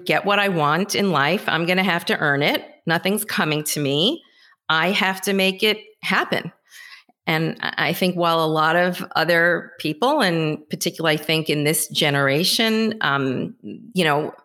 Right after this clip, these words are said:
inadvertently raise their kids with a, a sense of entitlement. I'm not saying they do it on purpose. They, they, everybody means well, but we do tend to spoil our kids today. Um,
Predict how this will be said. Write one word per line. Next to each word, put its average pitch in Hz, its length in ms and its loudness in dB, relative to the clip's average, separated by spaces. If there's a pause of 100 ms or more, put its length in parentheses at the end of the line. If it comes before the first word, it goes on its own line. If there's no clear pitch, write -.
inadvertently 226 1120 2 (240)
raise 185 360 2
their 190 180 2
kids 190 480 -2 (120)
with 175 380 -2
a, 170 200 0
a 165 40 0
sense 175 320 0
of 160 380 -2
entitlement. 170 580 0
I'm 151 80 2
not 147 140 0
saying 147 220 0
they 143 100 2
do 143 160 0
it 143 80 2
on 143 160 2
purpose. 180 420 -2
They, 139 320 0
they, 139 220 0
everybody 156 400 0
means 147 360 0
well, 151 460 0 (300)
but 160 80 2
we 160 120 2
do 151 220 2
tend 170 300 0
to - 80 -4
spoil 151 400 2
our 147 140 2
kids 185 560 0
today. 208 580 0 (460)
Um, 160 320 0